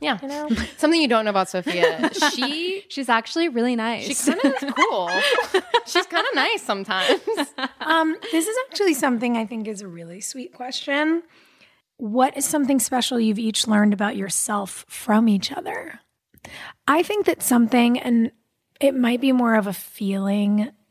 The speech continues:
Speaker 2: than a specific thing, but something that is reinforced for me in my friendships with you guys is my capability and my worthiness. Because,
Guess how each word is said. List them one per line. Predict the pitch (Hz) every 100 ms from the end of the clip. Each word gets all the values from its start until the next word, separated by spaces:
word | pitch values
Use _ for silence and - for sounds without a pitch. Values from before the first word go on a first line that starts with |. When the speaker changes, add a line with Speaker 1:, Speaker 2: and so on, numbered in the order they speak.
| _ - -
Speaker 2:
than | 208
a | 190
specific | - - 233 - 196
thing, | - 196 190 226
but | 220 -
something | 214 196 214 208
that | 214 - _ _ _ _ _ - _ _
is | 240 208
reinforced | 196 196 214 214 202 - 196 185 -
for | - 254
me | 254 269 285 285 - _ _ _ _ _ _ _
in | 233 220
my | 214 202
friendships | - 208 208 226 -
with | 240
you | 254 240
guys | 262 285 302 302 285 - _ _ _ _ _ _ _ _ _ _
is | 240 233 220 220 214 202 190 - - _ _ _ _ _
my | 240 226 214
capability | - 208 196 190 196 196 196 196
and | 185
my | 180 180
worthiness. | 180 185 208 220 - 226 - - - _ _ _ _ _ _ _ _
Because, | - 226 214 208 196 190 175 - -